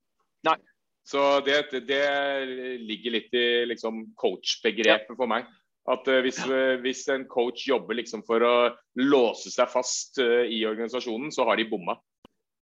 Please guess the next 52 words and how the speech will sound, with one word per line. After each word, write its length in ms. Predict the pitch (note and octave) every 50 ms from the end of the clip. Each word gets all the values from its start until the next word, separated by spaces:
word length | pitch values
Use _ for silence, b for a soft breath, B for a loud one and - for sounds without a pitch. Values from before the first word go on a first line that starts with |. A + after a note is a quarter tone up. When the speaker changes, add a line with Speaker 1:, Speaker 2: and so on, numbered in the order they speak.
| -
Speaker 1:
Yes. 260 | C3 B2 G#2+ - - -
Speaker 2:
Det 140 | - A#2 A#2
skal 180 | - - C#3+ C3
være 260 | C3 A2+ G#2+ A2+ A#2
en 120 | A#2+ B2 A#2
person 400 | - C3+ B2+ - A#2 G#2+ G2+ G#2+
man 340 | A2 A#2 B2 B2 A#2+ A#2+ A#2+
har 240 | A#2+ A#2+ A#2+ A#2+ -
tillit 320 | - A#2 G2+ F2+ F2+ - -
til, 200 | B2+ B2 B2+ C3 B2
som, 380 | - - A#2 A2+ A#2 A2+ A2+
eh, 760 | A#2 A#2 A2+ A2+ A2+ A2+ A2+ A2+ A2+ A2+ A2+ A2+ A2+ A2+ A2+ A2 G#2 _ _ -
ja, 120 | - A#2 B2 A#2
øn-, 260 | A2+ G2+ F#2 - -
som 280 | - B2 A#2+ A#2 A2+ A2+
ønsker 400 | - B2+ A2 F2+ - - - G2
deg 80 | G2+ A2
alt 200 | G#2 A2 A2 -
godt, 160 | - G#2+ - - -
da, 80 | A2+
på 120 | G2+ - G#2+
en 80 | G#2
måte, 220 | G#2 F#2+ G2 A2+ A2+
ikke 220 | A#2 - G#2+ G2
som 120 | - A2+ G#2+
Speaker 1:
Ja. 100 | G#2+ G2+
Speaker 2:
bare 260 | G#2 G#2 G#2 F#2 F#2+ G2
er 60 | F#2+
ute 80 | - -
etter 120 | E2 -
pengene 280 | - A2 F2 E2 E2 E2+
dine. 120 | F#2+ G#2+ - _ _ _ _ _ _ _ _ _ _ _ _ _ _ _
Så 180 | - - A#2+ A2 A2 G#2+ G#2+ G#2 B B B B B D3
en, 140 | D#3+ F#3 G3 G3 - - - -
en 160 | - E3 F3+
annen 200 | F3+ D#3+ C#3+ C3+
ting 160 | - F#3 F#3 F#3+
som 120 | - F3
jeg 120 | F3+ F3 F3+
husker 380 | E3+ F3 - - F#3+ G3 G3
fra 160 | - F3 E3 D#3+ D#3+
denne 180 | D#3+ D#3 D#3 D#3
episoden, 260 | D#3 - E3 E3+ F#3
det 100 | F#3 D3+
var 120 | E3 E3+ -
Annar 300 | C#3+ B2 C3 D3 D#3+ D#3 -
Bøhn. 320 | C#3+ C#3 D3+ F#3 G3 E3+ B2+ _ - -
Han 120 | C#3+ D3+
sa 160 | - - C3+
noe 200 | B2+ C3 C#3 C#3 C3
veldig 300 | C#3+ A#2+ G#2+ F#2 - - G#2+ G#2 G#2
interessant. 420 | - C3 C3+ C3 C3+ C3 C#3 -